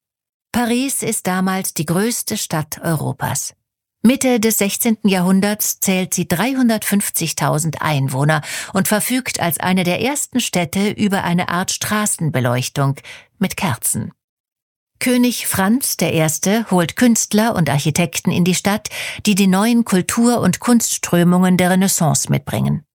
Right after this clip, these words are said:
Die Universität bildet einen bedeutenden Mittelpunkt der medizinischen Ausbildung jener Zeit. Doch so aufgeschlossen Paris sonst für Neues zu sein scheint,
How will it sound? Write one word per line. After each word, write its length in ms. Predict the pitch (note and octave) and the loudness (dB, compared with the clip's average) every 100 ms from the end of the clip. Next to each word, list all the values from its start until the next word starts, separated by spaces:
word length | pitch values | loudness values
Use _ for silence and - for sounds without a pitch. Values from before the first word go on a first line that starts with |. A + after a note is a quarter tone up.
| _ _ _ _ _ G#3 | _ _ _ _ _ 0
Die 60 | |
Universität 840 | G#3+ A3 G#3 G3 G3+ G#3 A#3+ B3+ | 2 4 2 0 0 0 0 0
bildet 240 | A3+ F#3+ D3+ | 0 0 2
einen 220 | E3+ E3 | 2 2
bedeutenden 600 | D3+ G3+ B3+ A3 E3+ D#3 | 2 2 2 2 4 4
Mittelpunkt 640 | D#3+ F#3+ D#3 G3 G3 - | 2 0 0 2 0 0
der 80 | D#3+ | 0
medizinischen 680 | D#3+ E3 D#3+ - G3+ G3 G3 | 2 0 0 2 2 2 0
Ausbildung 600 | - E3+ - C#3 B2+ C3 C#3 | 0 0 -2 -2 0 -2 0
jener 300 | B2+ A#2+ A#2 | 0 0 0
Zeit. 380 | - B2 - - _ _ _ _ _ _ _ | -2 -2 -6 -20 _ _ _ _ _ _ _
Doch 180 | A#3 A3 | 0 2
so 220 | B3+ B3 | 2 4
aufgeschlossen 720 | G#3+ G#3+ - A3 A3 A3 A#3 | 4 2 0 2 2 4 2
Paris 420 | G#3+ G3+ G#3+ G#3+ | 2 2 2 2
sonst 380 | - F#3 G3 - | 2 0 0 -2
für 140 | - F3 | 0 2
Neues 440 | F#3 F#3 F#3+ - | 4 2 0 -2
zu 160 | - E3+ | 0 0
sein 260 | F3 F3+ | 2 2
scheint, 440 | - F3+ F3+ G3+ | 0 0 0 0